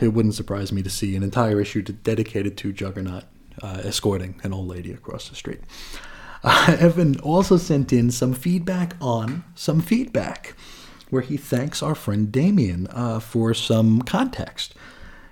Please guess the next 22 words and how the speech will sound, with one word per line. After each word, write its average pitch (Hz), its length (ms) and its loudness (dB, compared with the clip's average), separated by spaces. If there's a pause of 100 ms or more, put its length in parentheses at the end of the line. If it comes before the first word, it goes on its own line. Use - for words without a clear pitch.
He 117 60 2
says, 117 240 0
"Thanks 214 260 6
to - 80 -4
Damien 147 440 2
for - 120 -2
helping 117 320 2
me 110 100 4
understand, 101 640 -4 (300)
finally, 120 540 4
how 127 220 -2
the 120 140 2
big 165 360 -2
picture 131 420 0
of 117 160 -2
Saturnine's 160 720 0
machinations 131 880 -2
fit - 340 -8
with 147 160 -4
the 156 100 -4
sword - 400 -4
tournament. 156 540 -2